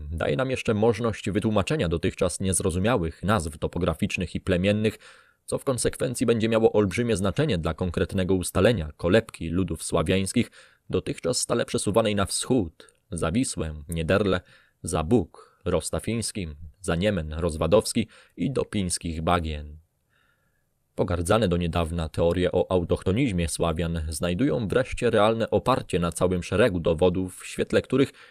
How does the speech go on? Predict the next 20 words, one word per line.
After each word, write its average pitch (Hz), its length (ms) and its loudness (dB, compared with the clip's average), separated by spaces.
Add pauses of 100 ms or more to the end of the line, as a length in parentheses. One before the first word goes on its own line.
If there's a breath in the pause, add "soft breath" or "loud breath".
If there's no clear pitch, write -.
(160 loud breath)
ujawni 143 420 0
się 139 200 -2
paradoksalność 135 760 2
poglądów 92 500 2
stworzonych 92 460 -2
przez - 320 -4
autorytatywnych 95 760 0
powątpiewaczy, 95 760 2
którzy 92 280 -2
praojczyznę 90 760 0
Sławian 95 400 2 (360 loud breath)
umieszczali 147 580 -4
na 123 100 -4
terenach 113 480 0
najpóźniej 101 600 0
przez 82 240 -4
nich 87 180 -2
zaludnianych 92 840 -2
jedynie 113 260 0
dlatego, 101 520 2